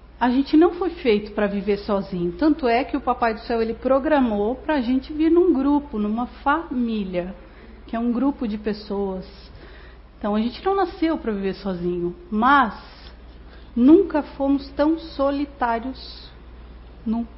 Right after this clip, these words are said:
em todas as eras como agora. Ah, a era digital, ela está nos conectando a tudo e a todos. Mas, entretanto,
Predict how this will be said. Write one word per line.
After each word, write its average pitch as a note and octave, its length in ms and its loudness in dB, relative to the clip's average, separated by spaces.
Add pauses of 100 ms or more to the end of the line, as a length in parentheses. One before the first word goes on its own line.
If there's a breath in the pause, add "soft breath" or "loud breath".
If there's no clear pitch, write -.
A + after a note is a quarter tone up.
(800)
em A3+ 80 0
todas B3 440 2
as F#3+ 60 -6
eras F3 300 -2 (320)
como A3+ 260 -2
agora. F3+ 440 -4 (1400 loud breath)
Ah, G#3+ 760 2
a A#3 120 6
era D#4 240 8
digital, B3 920 4
ela A3 220 0
está B3 260 0
nos C4 200 0
conectando C4+ 600 2
a B3+ 80 4
tudo F4 460 0
e D#4+ 120 2
a D#4+ 60 0
todos. - 920 -8 (240)
Mas, C#4 560 4
entretanto, A3+ 960 -4